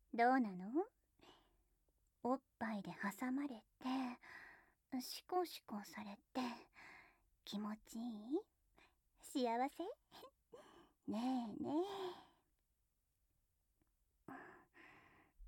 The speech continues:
<laughs> 顔がとろけちゃってるじゃん。何それ？ほんと気持ち悪いよ、君。どうせ気持ち悪い君のことだから、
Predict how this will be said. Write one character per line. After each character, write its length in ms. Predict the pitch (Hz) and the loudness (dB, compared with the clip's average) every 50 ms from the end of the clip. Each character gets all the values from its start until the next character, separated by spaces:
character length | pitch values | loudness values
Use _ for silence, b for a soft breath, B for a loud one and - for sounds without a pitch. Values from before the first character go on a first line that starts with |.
| - - 269 254 254 B B B B B B B B B _ _ _ _ _ _ _ _ _ _ _ _ _ - 302 277 B B B B B _ _ B B B B B B B B B B B B B B B _ _ - | -2 0 0 0 -2 B B B B B B B B B _ _ _ _ _ _ _ _ _ _ _ _ _ 4 4 4 B B B B B _ _ B B B B B B B B B B B B B B B _ _ 2
<laughs> 1200 | 392 392 349 339 330 - 381 523 - _ _ - 508 571 - 932 855 - - - - _ _ - | 4 4 4 2 0 0 -2 -4 -4 _ _ -4 -2 0 0 -2 -2 -4 -6 -8 -12 _ _ 2
顔 260 | - 262 247 254 254 269 | 6 8 10 10 10 8
が 140 | 285 285 | 8 6
と 180 | 294 - 285 254 | 6 8 8 10
ろ 120 | 254 294 359 | 10 10 10
け 100 | - 587 - | 10 8 8
ち 80 | - | 10
ゃ 80 | 403 359 | 8 8
っ 40 | - | 8
て 140 | - 302 | 6 4
る 120 | 302 302 302 | 4 4 4
じ 100 | - 285 | 4 2
ゃ 80 | 285 | 2
ん。 180 | 285 - 349 349 427 - _ B B B B B B B B B 381 339 - | 2 4 2 2 0 -2 _ B B B B B B B B B -4 2 4
何 440 | 262 233 196 190 190 214 277 370 466 - - | 6 6 6 4 6 6 6 6 6 4 6
そ 60 | 359 | 6
れ？ 80 | 302 285 269 262 269 269 269 269 262 - _ B B 349 349 B B B B B B B B - | 8 8 8 6 4 4 4 2 0 -2 _ B B -12 -10 B B B B B B B B 6
ほ 280 | 339 320 302 262 254 | 8 10 10 10 10
ん 140 | 269 262 254 | 6 2 0
と 220 | - - 262 262 262 - | 0 -2 -2 -2 -2 -4
気 180 | - - 220 190 | 0 2 4 4
持 160 | 190 202 226 | 4 4 2
ち 180 | 240 - 302 311 | 0 2 2 4
悪 260 | 302 320 330 359 392 | 6 6 4 4 6
い 120 | 403 392 302 | 6 8 8
よ、 280 | 269 277 311 415 554 - | 8 8 6 6 4 4
君。 600 | - 403 349 320 311 311 311 311 320 311 311 - - _ _ _ b b b b b b b b b b b b b _ _ _ _ - | 8 10 12 12 12 12 12 12 12 12 10 6 0 _ _ _ b b b b b b b b b b b b b _ _ _ _ 0
ど 240 | 202 196 196 196 202 | 2 2 2 2 2
う 60 | 202 | 0
せ 160 | - - 208 208 | -2 -4 -6 -4
気 160 | - - 214 | 2 4 6
持 160 | 214 233 247 | 6 6 4
ち 120 | - 269 262 | 4 6 6
悪 200 | 262 262 269 277 | 8 8 8 6
い 80 | 247 | 4
君 300 | 220 - - 196 208 233 | 2 2 2 2 4 6
の 120 | 262 294 285 | 8 6 6
こ 140 | - 262 269 | 6 2 0
と 140 | - 311 | 2 4
だ 100 | 320 311 | 4 4
か 220 | 269 226 202 196 202 | 2 0 -4 -8 -6
ら、 120 | 226 240 | -6 -8